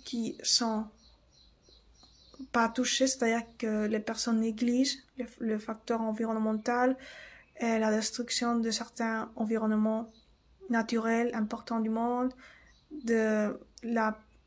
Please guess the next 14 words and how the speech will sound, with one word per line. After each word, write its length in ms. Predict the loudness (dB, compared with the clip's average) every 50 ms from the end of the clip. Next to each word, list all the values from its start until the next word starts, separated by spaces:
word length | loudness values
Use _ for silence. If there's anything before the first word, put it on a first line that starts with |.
| _ -2
mauvaise 340 | 2 4 6 6 4 4 2
préservation 680 | 0 -2 -2 0 0 0 0 -2 -2 -2 0 0 0
des 120 | 0 0 0
espèces 440 | 0 -2 -4 -4 -4 -4 -2 -4
sauvages, 720 | -2 0 0 0 2 2 0 0 0 0 0 -2 -4 -6 -10 -12
qui, 260 | -8 -6 -6 -4 -2
c'est 220 | -2 -2 -2 -2
une 80 | -2 -2
conséquence 520 | 0 -2 -2 -2 -2 -2 -2 -4 -4 -4
aussi 240 | -4 -6 -4 -4 -2
directe 380 | 0 0 0 0 0 -2 -2 2
de 100 | 2 4
ne 100 | 4 2
pas 320 | 2 2 2 2 2